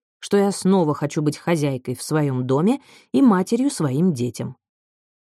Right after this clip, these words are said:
На самом деле я чувствовала свою вину и хотела себя наказать. Я с наслаждением упивалась мыслью о том, как изведу себя домашними делами,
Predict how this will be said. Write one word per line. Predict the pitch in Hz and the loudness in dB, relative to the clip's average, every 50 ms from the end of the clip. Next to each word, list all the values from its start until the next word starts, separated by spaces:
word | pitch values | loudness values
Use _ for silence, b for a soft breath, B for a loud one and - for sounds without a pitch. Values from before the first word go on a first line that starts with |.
| _ _ - | _ _ -2
На | 185 226 | -2 -2
самом | - - 339 320 302 262 247 | -2 -2 -2 0 2 2 2
деле | 208 226 254 240 220 196 185 | 2 4 2 4 4 4 2
я | 180 175 | 2 0
чувствовала | - - 202 190 - - - 165 151 151 147 147 | -2 -2 -4 -4 -4 -4 -2 0 0 2 0 0
свою | - - 147 147 147 147 147 | -2 -2 -2 0 2 2 0
вину | 135 127 131 147 190 240 254 247 b b b b b b b - | 0 0 0 2 2 2 0 0 b b b b b b b -6
и | 190 | -6
хотела | - - 240 240 - 320 294 247 | -2 -2 -2 -2 0 0 0 0
себя | - - 170 147 156 175 | 0 -2 -4 -2 0 0
наказать. | 175 160 151 151 - 156 139 117 120 123 123 - - - - _ _ _ _ _ _ _ _ _ _ _ _ - | 0 0 -2 -4 -4 -6 -6 -6 -6 -10 -10 -14 -20 -20 -20 _ _ _ _ _ _ _ _ _ _ _ _ -6
Я | 185 185 226 269 285 | -2 -2 0 0 -2
с | 269 - | -2 -2
наслаждением | - 247 240 - 240 220 220 185 160 151 180 214 208 196 190 185 175 175 - | 0 0 0 0 0 0 0 0 0 2 2 4 4 4 4 4 2 2 0
упивалась | 190 185 - 175 165 151 165 170 165 160 151 - | 0 0 2 0 0 2 2 0 0 0 -2 -2
мыслью | - 156 160 151 - 151 143 147 143 | -2 -2 -2 -2 0 0 0 0 0
о | 139 | 0
том, | - - 185 190 180 | 0 0 0 0 0
как | - - 196 175 - | 0 -2 -4 -2 -2
изведу | 170 151 135 135 135 151 151 147 175 190 | -2 -2 -2 0 0 0 0 0 0 0
себя | - - - 147 156 151 | -2 -2 -4 -2 -2 0
домашними | 139 143 151 160 156 143 - - 139 131 131 | 0 0 0 0 -2 -4 -4 -4 -4 -2 -2
делами, | 123 123 127 127 147 175 196 190 202 208 202 | -2 -2 0 0 2 2 2 4 4 2 2